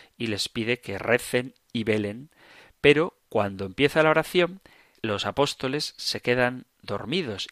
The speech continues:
y a quien le reclama es a Pedro. Jesús dijo a Pedro, "¿Es posible que no hayáis podido velar conmigo ni siquiera una hora?".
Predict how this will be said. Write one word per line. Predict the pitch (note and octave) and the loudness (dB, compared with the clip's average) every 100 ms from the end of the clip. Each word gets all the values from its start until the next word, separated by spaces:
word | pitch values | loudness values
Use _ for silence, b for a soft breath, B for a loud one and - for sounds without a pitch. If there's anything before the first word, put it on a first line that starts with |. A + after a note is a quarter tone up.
| _ | _
y | D3 | 4
a | B2 | 4
quien | - B2+ A2 | 4 0 2
le | A2 | 0
reclama | G#2+ G#2+ - E3+ G3 D#3 A3 _ _ _ _ | 0 -2 6 6 8 2 0 _ _ _ _
es | - F3+ - - - | 4 4 0 -10 2
a | G2+ - | 4 8
Pedro. | G#3 D3 G2+ F#2 _ _ _ _ _ _ | 6 6 -2 -10 _ _ _ _ _ _
Jesús | - - G#2 E3+ - - | -10 -4 -2 -2 -2 -6
dijo | - D#3 E3+ D3 A#2 | -4 -2 0 2 2
a | - | 10
Pedro, | D#3+ D#3+ A#2 F#2 - _ - | 10 10 6 -4 -12 _ -8
"¿Es | - | -6
posible | - C3 D#3 D3 C3+ | -2 -2 -2 -2 -2
que | B2 | -2
no | A#2 C#3 | 6 8
hayáis | C#3+ C#3+ C#3+ - | 8 4 0 -4
podido | A2 B2+ B2 G#2+ - | -6 -6 -6 -8 -12
velar | B2 G2+ G#2+ | -6 -2 -2
conmigo | - G2 G2+ A2 G2 B B B B | -6 -10 -8 -8 -10 B B B B
ni | - | -10
siquiera | G2+ - - G#2+ G#2 - _ | -8 -6 -4 -4 -4 -8 _
una | C3+ B2 G2 G2+ | -4 -4 -2 -2
hora?". | A2+ D3 | -4 -6